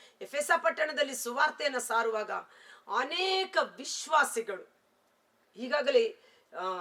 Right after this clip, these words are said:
ದೇವರಲ್ಲಿ ಜೀವಿಸುವವರು, ಭಕ್ತ ವಿಶ್ವಾಸಿಗಳು ಆತನ ವಾಕ್ಯವನ್ನ, ಬೋಧನೆಯನ್ನ ಕೇಳಿ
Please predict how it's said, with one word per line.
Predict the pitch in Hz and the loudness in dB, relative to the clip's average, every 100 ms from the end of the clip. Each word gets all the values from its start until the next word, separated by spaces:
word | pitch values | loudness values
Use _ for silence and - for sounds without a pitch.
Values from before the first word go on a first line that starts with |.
| 170 123 - _ _ 175 | -8 -14 -20 _ _ _
ದೇವರಲ್ಲಿ | 247 587 285 254 | 6 6 2 -2
ಜೀವಿಸುವವರು, | 220 285 349 339 277 214 196 185 _ _ _ _ _ _ | -6 -8 -6 -6 -4 -4 -4 -12 _ _ _ _ _ _
ಭಕ್ತ | - 247 - 349 | -8 -8 -6 -8
ವಿಶ್ವಾಸಿಗಳು | 285 - 269 254 247 214 208 - - - _ | -4 -4 -2 -2 0 0 0 -2 -18 -20 _
ಆತನ | 202 220 233 220 202 185 - _ _ _ | -4 -2 -2 -4 -4 -6 -12 _ _ _
ವಾಕ್ಯವನ್ನ, | 202 311 - 381 320 277 | -4 -4 0 0 2 0
ಬೋಧನೆಯನ್ನ | 202 202 277 339 320 277 233 | -2 0 0 0 -2 -2 -2
ಕೇಳಿ | 226 214 196 175 | 0 -2 -2 -8